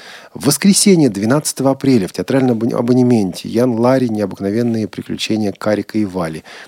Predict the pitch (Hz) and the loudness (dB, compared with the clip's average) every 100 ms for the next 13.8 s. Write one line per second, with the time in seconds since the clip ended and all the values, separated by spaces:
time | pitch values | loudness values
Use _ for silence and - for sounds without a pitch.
0 | - - 95 - - 110 - - 104 80 | -14 -10 -10 -4 0 0 -2 -4 -2 -2
1 | 78 92 - 117 120 - 87 98 92 101 | -4 -6 -2 -2 -2 -4 -4 -4 -4 -6
2 | - - - - - - - - - - | -8 -10 -8 -8 -10 -20 -16 -16 -16 -12
3 | - - - - - 151 180 185 - - | -6 -2 -2 -4 2 2 4 0 -2 -2
4 | 131 135 - 139 - - - 87 87 113 | 0 0 0 -4 -8 -10 -8 -4 -4 -4
5 | 85 67 71 - 90 - 73 76 - 95 | -6 -10 -12 -8 -8 -6 -8 -10 -8 -6
6 | 87 82 78 - - - - 175 208 - | -6 -6 -8 -10 -12 -12 0 2 2 -2
7 | - - - - 131 135 131 123 208 147 | -20 -20 -8 -6 0 2 4 6 4 4
8 | 135 139 139 107 82 - - - - - | 2 4 2 2 -2 -8 -14 -20 -20 -20
9 | - - 85 110 160 208 175 - 156 156 | -20 -12 -4 0 4 4 4 2 0 0
10 | 147 151 120 - - 78 95 101 - 170 | 0 2 2 2 -12 -4 -4 -2 0 2
11 | 151 135 123 123 113 95 82 82 92 107 | 4 4 2 0 0 -2 -2 -6 -4 0
12 | 117 110 - 131 131 110 98 120 104 104 | 0 0 -2 -2 0 0 -2 -4 -4 -2
13 | 120 113 - 104 - 95 85 | -2 -2 -2 -2 0 -2 -2